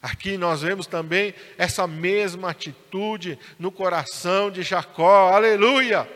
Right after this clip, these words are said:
Então aquele homem diz para ele: "Qual é o teu nome?" No verso vinte e sete ele diz: "Jacó." "Meu nome é o enganador, o suplantador."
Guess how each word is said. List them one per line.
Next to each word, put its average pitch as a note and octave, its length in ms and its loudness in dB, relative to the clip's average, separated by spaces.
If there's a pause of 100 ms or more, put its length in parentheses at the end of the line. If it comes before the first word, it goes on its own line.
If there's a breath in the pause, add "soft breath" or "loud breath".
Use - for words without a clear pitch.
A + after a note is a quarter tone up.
(480 loud breath)
Então A3+ 280 2
aquele B3 320 2
homem B3+ 280 2
diz A#3+ 200 -2
para A#3 280 2
ele: A#3+ 340 6 (280 loud breath)
"Qual B3 180 6
é C4+ 80 10
o C4+ 80 6
teu B3+ 280 2
nome?" B3+ 340 4
No A3 100 -2
verso A#3 360 2
vinte A3+ 180 -6
e - 60 -12
sete A#3+ 340 2
ele A3+ 100 -2
diz: A#3 160 -2
"Jacó." B3+ 540 4
"Meu A#3 180 -2
nome B3+ 320 2
é B3+ 200 2 (280 loud breath)
o A#3+ 140 2
enganador, B3+ 720 4
o A3+ 60 0
suplantador." B3+ 1000 2